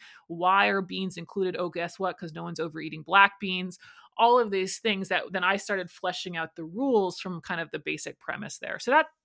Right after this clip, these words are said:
that's all that kind of went into, um, those six months. And again, like I said, of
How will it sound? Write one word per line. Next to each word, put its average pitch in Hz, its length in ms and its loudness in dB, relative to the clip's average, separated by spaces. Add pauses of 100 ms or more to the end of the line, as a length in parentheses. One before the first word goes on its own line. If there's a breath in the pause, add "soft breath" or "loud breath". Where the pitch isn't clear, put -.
that's 247 280 2
all 220 160 2
that 190 120 -2
kind 185 200 -6
of 165 80 -6
went 170 180 -6
into, 165 560 -8
um, 156 380 -8 (520)
those 196 240 0
six - 240 -2
months. 156 280 -6
And 175 80 -8
again, 165 180 -2
like 151 160 -10
I 160 60 -4
said, 165 240 -4
of 180 100 -10